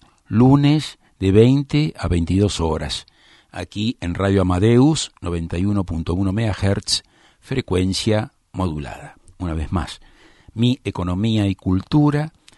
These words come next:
se transmite todos los lunes de veinte a veintidós horas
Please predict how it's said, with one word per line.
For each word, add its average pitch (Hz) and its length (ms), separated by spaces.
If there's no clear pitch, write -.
se 82 180
transmite 131 960
todos 104 260
los 87 180
lunes 147 560
de 92 140
veinte 143 640
a 87 120
veintidós 87 520
horas 113 420